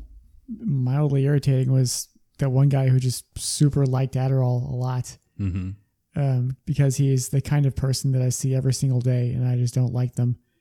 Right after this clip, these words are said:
Speaker 2: Yeah.
Speaker 1: He's a San Francisco techie
Speaker 2: Mm-hmm.
Speaker 1: who basically just walked in to the city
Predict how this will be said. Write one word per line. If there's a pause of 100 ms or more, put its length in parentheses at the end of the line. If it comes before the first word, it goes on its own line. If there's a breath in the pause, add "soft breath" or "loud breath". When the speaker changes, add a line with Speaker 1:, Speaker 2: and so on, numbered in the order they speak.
(120)
Speaker 2:
Yeah.
Speaker 1:
He's
a
San
Francisco
techie (440)
Speaker 2:
Mm-hmm. (480)
Speaker 1:
who (120)
basically
just (540)
walked
in (460)
to
the
city